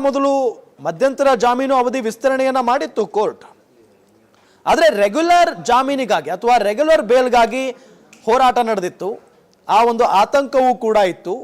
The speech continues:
ಫೈನಲಿ ರೆಗ್ಯುಲರ್ ಬೇಲ್ ಸಿಕ್ಕಿದೆ ದರ್ಶನ್ ಅವರಿಗೆ.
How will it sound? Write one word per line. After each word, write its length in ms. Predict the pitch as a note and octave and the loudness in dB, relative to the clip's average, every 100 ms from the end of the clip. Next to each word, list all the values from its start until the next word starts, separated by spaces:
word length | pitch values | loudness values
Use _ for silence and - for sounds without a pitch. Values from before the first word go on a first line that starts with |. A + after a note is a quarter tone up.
| - - | -10 -4
ಫೈನಲಿ 440 | A#3 E4 D#4+ D4+ G3+ | -2 0 0 0 0
ರೆಗ್ಯುಲರ್ 440 | G#3+ D#4 D#4 D#4 G3+ E3 | -2 0 0 0 0 2
ಬೇಲ್ 320 | B3 B3+ B3 B3+ - - | 4 4 0 -6 -14 -10
ಸಿಕ್ಕಿದೆ 400 | E4+ F#4 C#4+ F#3 F#3 | -8 -4 -2 -2 -4
ದರ್ಶನ್ 280 | E3 G#3+ G#3 | -10 -8 -4
ಅವರಿಗೆ. 320 | G#3 A3 | -4 -4